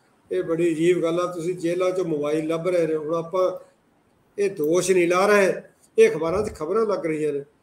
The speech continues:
भी फलानी जेल चों इन्ने मोबाइल मिल गए, फलानी चों इन्ने मिल गए। ये मोबाइल किस तरह एंटर कर जांदे ने? ओह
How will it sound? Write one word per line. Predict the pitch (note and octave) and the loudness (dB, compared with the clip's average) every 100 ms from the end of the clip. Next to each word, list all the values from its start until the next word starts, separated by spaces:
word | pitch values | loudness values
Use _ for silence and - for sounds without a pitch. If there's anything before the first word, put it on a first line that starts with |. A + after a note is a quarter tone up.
| _ _ | _ _
भी | F#3+ | -2
फलानी | G3 D#3+ E3 E3+ F3 | -2 -2 -2 0 2
जेल | F3+ F#3 | 2 0
चों | F#3 | 0
इन्ने | E3+ E3 | 0 0
मोबाइल | E3 D#3+ D#3+ E3 | 0 0 0 0
मिल | E3 D#3+ | 0 -2
गए, | E3 | -2
फलानी | D#3 D3+ D#3+ E3 | -2 -2 -2 -2
चों | E3 | -2
इन्ने | D3+ D#3 D#3+ | -2 0 0
मिल | D#3+ D#3 | 0 -2
गए। | D#3 D3+ - _ _ _ - | -2 -4 -8 _ _ _ -2
ये | A#3 | 0
मोबाइल | G3 F3 G#3 | 0 0 0
किस | G#3 G3 - | 0 -6 -4
तरह | G#3 | -2
एंटर | G3+ G3 | -2 -4
कर | G3 F#3+ F3+ | -2 -2 0
जांदे | F#3 F3+ | -2 -2
ने? | F3+ | -2
ओह | E3+ E3 | -2 -4